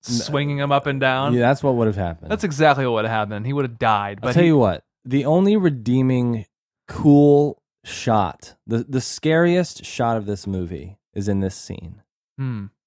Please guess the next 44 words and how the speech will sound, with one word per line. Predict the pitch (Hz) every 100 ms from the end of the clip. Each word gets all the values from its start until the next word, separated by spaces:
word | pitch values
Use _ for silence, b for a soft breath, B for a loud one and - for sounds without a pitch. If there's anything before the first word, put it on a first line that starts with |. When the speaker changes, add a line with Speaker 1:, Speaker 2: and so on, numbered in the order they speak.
| _
Speaker 1:
It's | 110 104
right | 110 107
after. | 92 - 82 87
He | -
fights | 98 113 120
the | 180
crocodile. | - 117 104 92 87 90 98
Speaker 2:
Yeah. | 131 113
Speaker 1:
It's | 107
so | - - 135 156 160 -
campy | - 131 127 135
and | 120 113
stupid. | - 107 95 92
It's | 98 -
so | 160 156
Sci-Fi | - - 131 123 120 123 120
Channel | - 120 110 107 104 101 _ _ _ 104
B | 101 131
movie. | 131 123 120 117 113 110 107 _ _ _ _ -
He's | 107
stabbing | - 120 113 117
it. | 107
He's | 110
fighting | - 107 101 101
it. | 101 - _ _ _ _ -
He, | 110 107
he | 104 110
makes | 123 143
it | 147
out | 131
alive. | 127 92 82 82 90 - _ -
Speaker 2:
Mm-hmm. | 101
Speaker 1:
Everyone's | 113 123 113
like, | 113 -
"Oh | 185
my | 170
gosh, | 165 180 151 -
you | 151
just | 143
killed | 175 156
a |
crocodile. | 147 170 156 143 120
That's | 139 151
crazy." | - 160 156 123